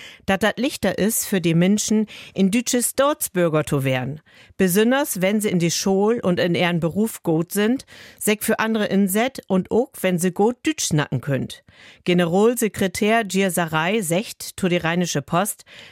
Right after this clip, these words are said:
dat in Deutsch wart, ist das Ergebnis von der Integration geklappt hätt. Sie schall nicht an den Anfang von den Integrationsprozess stohn. Berlin. Wie in Dresden im Kanzleramt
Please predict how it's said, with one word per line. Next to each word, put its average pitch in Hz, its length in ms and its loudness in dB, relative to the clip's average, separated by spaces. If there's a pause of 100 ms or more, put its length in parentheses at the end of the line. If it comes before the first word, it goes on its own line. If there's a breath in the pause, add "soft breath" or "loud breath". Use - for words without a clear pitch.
dat 196 200 0
in 214 240 2
Deutsch 277 360 0
wart, 160 300 -2 (280 loud breath)
ist 202 160 0
das 208 140 0
Ergebnis 220 580 0
von 226 160 2
der 220 120 0
Integration 233 680 0
geklappt 147 500 -4
hätt. - 220 -8 (360 loud breath)
Sie 185 160 2
schall 180 240 0
nicht 220 400 0
an 196 80 -2
den 220 200 0
Anfang 240 500 -2
von 180 160 -2
den 180 160 -2
Integrationsprozess 214 1400 -2
stohn. 135 500 -6 (1040 soft breath)
Berlin. 220 440 0 (600 soft breath)
Wie 208 180 2
in 214 140 2
Dresden 233 340 0
im 196 160 0
Kanzleramt 220 800 -2